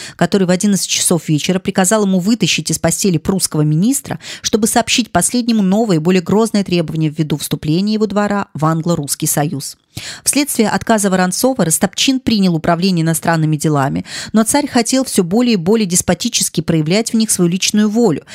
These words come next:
и под впечатлением известий из Италии его расположение к Австрии становилось всё менее дружественным.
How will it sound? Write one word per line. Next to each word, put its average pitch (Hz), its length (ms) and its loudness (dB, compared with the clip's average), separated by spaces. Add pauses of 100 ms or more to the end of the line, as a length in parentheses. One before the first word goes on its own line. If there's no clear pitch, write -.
(180)
и 233 80 2
под 247 160 0
впечатлением 220 540 2
известий 185 380 0
из 147 100 0
Италии 220 540 0
его 180 240 2
расположение 160 560 0
к - 80 -4
Австрии 226 360 -2
становилось 175 540 0
всё 165 120 -2
менее 147 380 0
дружественным. 160 840 -4